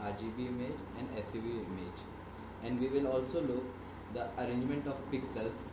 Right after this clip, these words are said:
and meaning of their intensity values in all these types of images. We will also learn one of the most important concept in image processing, that is color thresholding.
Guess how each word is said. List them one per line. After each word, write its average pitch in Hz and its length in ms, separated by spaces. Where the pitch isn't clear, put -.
and 120 180
meaning 123 260
of 127 160
their 123 160
intensity 120 600
values 107 480
in 120 260
all 117 200
these 117 220
types 104 300
of 104 160
images. 95 480
We 139 120
will 165 180
also 139 380
learn 131 360
one 123 160
of 143 140
the 147 80
most 131 320
important 123 600
concept 110 380
in 113 120
image 117 320
processing, 95 520
that 107 160
is 147 80
color 117 280
thresholding. 95 520